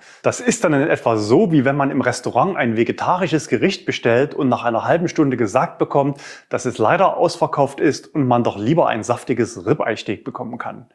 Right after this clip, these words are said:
Die meisten Kunden haben sich dann wohl für einen Corsa E mit entsprechend höherer Ausstattung entschieden. Wenn elektrische Corsas als Ersatz dienen, kann es zumindest schon mal nicht an den fehlenden Akkus liegen. Entweder fehlt es an ausstattungsspezifischen Komponenten oder tatsächlich schlicht die Produktionsplätze.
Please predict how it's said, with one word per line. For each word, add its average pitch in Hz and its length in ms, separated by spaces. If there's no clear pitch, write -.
Die 113 80
meisten 185 300
Kunden 165 380
haben 160 200
sich 143 160
dann 135 200
wohl 135 160
für 143 140
einen 127 260
Corsa 165 340
E 156 160
mit 147 160
entsprechend 123 500
höherer 127 280
Ausstattung 175 480
entschieden. 180 540
Wenn 165 240
elektrische 180 460
Corsas 151 440
als 151 220
Ersatz 143 360
dienen, 143 360
kann 160 200
es 190 140
zumindest 165 380
schon 160 100
mal 135 160
nicht 160 240
an 135 80
den 120 80
fehlenden 131 340
Akkus - 320
liegen. 92 360
Entweder 196 360
fehlt 202 280
es - 180
an 135 180
ausstattungsspezifischen 156 1120
Komponenten 139 680
oder 160 460
tatsächlich 156 760
schlicht - 300
die 127 60
Produktionsplätze. - 880